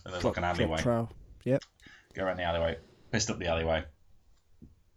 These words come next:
Speaker 1: Two, two or three people walking down the way at the same time. It's like, "I'm ashamed, I'm ashamed." And I could ju-, I could see my house, and then the lights flashed on.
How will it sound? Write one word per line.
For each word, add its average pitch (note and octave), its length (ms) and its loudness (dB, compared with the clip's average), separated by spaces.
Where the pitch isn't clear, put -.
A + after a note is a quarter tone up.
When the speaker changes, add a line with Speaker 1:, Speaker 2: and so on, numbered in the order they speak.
Speaker 1:
Two, G2 320 4
two D3+ 160 2
or F#2 240 4
three F2 180 -2
people E2+ 280 -2
walking E2 320 -4
down D#2+ 160 -2
the D#2 100 -6
way D#2 140 -4
at D2+ 60 -2
the - 60 -10
same E2 180 -6
time. D#2 180 -4
It's D2+ 100 -6
like, D#2 100 -8
"I'm D#2+ 100 -10
ashamed, D#2 480 -2
I'm D#2+ 100 -8
ashamed." D#2+ 420 -6
And F#2 100 0
I F#2 60 -2
could G#2+ 120 0
ju-, A#2 140 0
I B2+ 60 0
could B2 160 2
see C#3 300 8
my F2+ 100 2
house, F2+ 320 4
and A#2 100 4
then A#2+ 140 4
the A#2+ 80 4
lights A2+ 380 4
flashed - 480 0
on. G#2 340 4